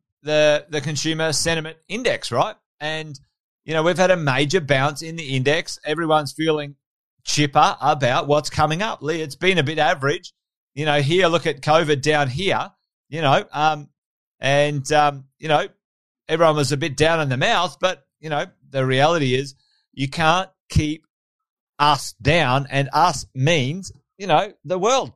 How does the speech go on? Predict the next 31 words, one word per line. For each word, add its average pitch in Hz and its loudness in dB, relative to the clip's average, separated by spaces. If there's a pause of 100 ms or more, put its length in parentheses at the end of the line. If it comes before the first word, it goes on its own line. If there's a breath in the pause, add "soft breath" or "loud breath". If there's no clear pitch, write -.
People. 214 -4
People 240 2
wanna 208 2
be 202 0
out. 208 -2
People 196 -2
wanna 185 4
be 175 0
producing. 180 -4
People 196 -6
wanna 170 2
be 123 -10
doing 196 0
things. 190 -10 (360)
People 196 2
want 175 2
life 156 2
to 131 -2
go 117 0
on. 180 2 (280)
covid 247 2
is 151 2
not, 143 0 (300)
even 226 2
though 175 4
people 156 -2
think, 143 -2
"Oh, 135 2
covid 143 0
was 120 -8
tough," 190 -2